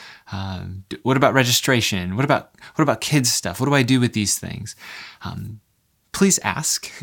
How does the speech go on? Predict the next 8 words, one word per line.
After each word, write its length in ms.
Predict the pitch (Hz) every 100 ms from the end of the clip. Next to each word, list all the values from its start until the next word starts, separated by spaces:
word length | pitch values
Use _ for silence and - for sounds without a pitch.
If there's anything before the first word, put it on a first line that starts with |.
| -
<laughs> 220 | - - -
Info 500 | 143 143 139 135 135
at 240 | 117 -
the 60 | 113
gateway 320 | 120 117 113
church 360 | - 117 -
dot 240 | 113 101 -
com. 540 | - 127 131 131 127